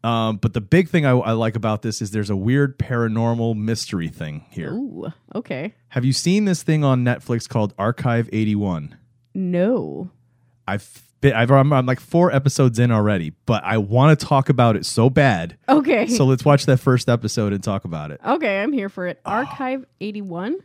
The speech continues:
Speaker 1: Yeah, and I guarantee, and you wanna know why this is cool?
Speaker 2: What?
Speaker 1: It's based on a podcast.
Speaker 2: What?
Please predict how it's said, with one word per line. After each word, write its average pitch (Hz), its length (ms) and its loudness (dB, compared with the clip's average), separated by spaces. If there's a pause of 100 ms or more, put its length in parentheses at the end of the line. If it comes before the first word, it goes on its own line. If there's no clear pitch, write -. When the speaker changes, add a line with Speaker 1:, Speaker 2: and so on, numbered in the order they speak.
(120)
Speaker 1:
Yeah, 113 240 0
and 107 100 -6
I 113 120 -2
guarantee, 113 520 -2
and 120 100 -6
you 127 60 2
wanna 165 200 4
know 175 120 2
why 147 160 6
this 147 180 0
is 143 120 -4
cool? 131 500 0
Speaker 2:
What? 214 440 -2
Speaker 1:
It's - 80 -18
based - 360 0
on 123 100 0
a 101 60 -2
podcast. 101 800 -8 (420)
Speaker 2:
What? 605 120 4